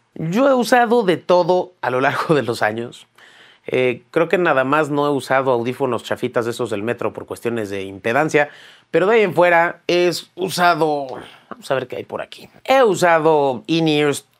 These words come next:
chinos chafitas. He usado in-ears más fresones. Nunca me he mandado a hacer unos a la medida, nunca he sentido la necesidad. No es frecuente que me presente en vivo, así es que como, ¿pa' qué voy a gastar lo que cuesta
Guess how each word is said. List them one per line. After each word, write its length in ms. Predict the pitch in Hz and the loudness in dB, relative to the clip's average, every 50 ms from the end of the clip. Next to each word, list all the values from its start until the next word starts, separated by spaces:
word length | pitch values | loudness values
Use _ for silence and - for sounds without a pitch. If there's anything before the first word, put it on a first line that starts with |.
| _ _ | _ _
chinos 600 | - - 160 151 143 143 139 127 120 113 - - _ _ _ _ _ _ _ _ _ | -6 -2 0 0 2 2 2 2 0 -2 -4 -10 _ _ _ _ _ _ _ _ _
chafitas. 720 | - - 107 113 135 135 123 - 135 139 - - - - - _ _ | -10 -10 -6 -4 -4 -4 0 0 0 -2 -2 -6 -12 -20 -20 _ _
He 160 | - - 269 | 2 2 4
usado 500 | 294 269 190 208 214 202 196 185 180 180 - | 4 4 4 4 4 4 4 4 2 2 2
in-ears 500 | 180 175 165 160 156 156 151 151 147 - | 0 0 2 2 2 2 0 0 0 0
más 180 | 156 165 185 175 | 0 0 0 0
fresones. 580 | - 175 170 - 123 113 110 113 123 143 - _ _ _ - | -2 -4 -2 -2 -2 -2 -2 -4 -6 -6 -10 _ _ _ -4
Nunca 360 | 190 226 269 277 - 277 269 | -2 -2 -2 -2 -2 -2 0
me 160 | 247 208 190 | 0 0 0
he 60 | 190 185 | 0 0
mandado 400 | 180 151 143 139 147 147 143 147 | 0 0 2 2 2 2 2 0
a 40 | |
hacer 340 | 135 135 - 135 127 127 127 | -2 -2 -2 -2 -2 0 -2
unos 460 | 131 131 123 123 123 117 110 - - _ - - - - _ _ - | -2 -2 -2 -2 -4 -4 -6 -10 -14 _ -20 -20 -20 -20 _ _ -6
a 100 | - 123 | -2 0
la 140 | 120 117 | 0 0
medida, 400 | 117 117 123 131 135 135 135 143 | 2 0 0 0 0 0 0 0
nunca 240 | 135 139 143 135 - | 0 0 0 0 -2
he 60 | 135 | -2
sentido 320 | 127 123 110 107 135 143 135 | -2 -4 -4 -2 -2 0 0
la 100 | 127 117 | 0 0
necesidad. 540 | 113 104 110 104 110 110 123 131 135 135 127 | -2 -4 -6 -8 -4 -2 0 0 0 2 0
No 100 | 147 160 | 0 0
es 80 | 156 | 0
frecuente 400 | 165 131 135 - 151 147 151 139 | 0 -2 0 0 0 0 0 0
que 80 | 123 120 | 0 0
me 120 | 117 113 | -2 -2
presente 360 | 98 113 110 113 131 135 120 | -4 -4 -4 -4 -4 -4 -4
en 80 | 120 117 | -4 -4
vivo, 200 | 117 127 123 123 | -4 -4 -2 -2
así 160 | 123 113 - 120 | -4 -4 -4 -6
es 100 | 117 - | -6 -6
que 100 | 120 104 | -6 -6
como, 200 | - 110 107 - | -6 -6 -8 -8
¿pa' 120 | - 98 | -10 -8
qué 120 | - 131 | -4 -2
voy 160 | 131 147 143 127 | -2 0 0 0
a 40 | |
gastar 380 | 110 107 95 - - 135 127 120 | -2 -4 -4 -2 0 0 0 0
lo 80 | 107 98 | 0 -2
que 120 | 104 101 | -4 -4
cuesta 420 | - 127 127 120 - - 113 - | -2 -2 -2 0 0 -2 -2 -2